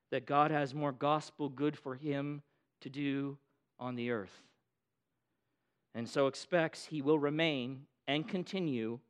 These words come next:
in order to, among other things, be a blessing to the church in Philippi,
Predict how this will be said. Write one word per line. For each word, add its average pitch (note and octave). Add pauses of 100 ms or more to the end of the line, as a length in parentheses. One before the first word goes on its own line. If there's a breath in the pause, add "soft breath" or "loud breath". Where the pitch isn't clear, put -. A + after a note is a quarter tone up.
(120)
in B2+
order F3
to, A#2+ (120)
among C3+
other F#3
things, A2 (960)
be C#3+
a C3
blessing E3 (220)
to D#3 (140)
the C3+
church - (480)
in A#2+
Philippi, A#2+